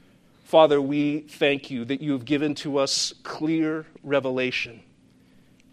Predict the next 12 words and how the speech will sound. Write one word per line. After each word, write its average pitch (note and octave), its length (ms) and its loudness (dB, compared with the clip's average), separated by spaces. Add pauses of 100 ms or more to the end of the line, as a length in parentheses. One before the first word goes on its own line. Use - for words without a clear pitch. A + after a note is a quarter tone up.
that - 140 -8
you D3+ 140 -2
have B2+ 140 0
given D3+ 320 2
to D3+ 260 2
us - 380 0 (240)
the D3 100 -6
command D3 680 0
of C3 120 0
your C#3 220 0
own C3+ 260 0
word, A#2+ 380 -6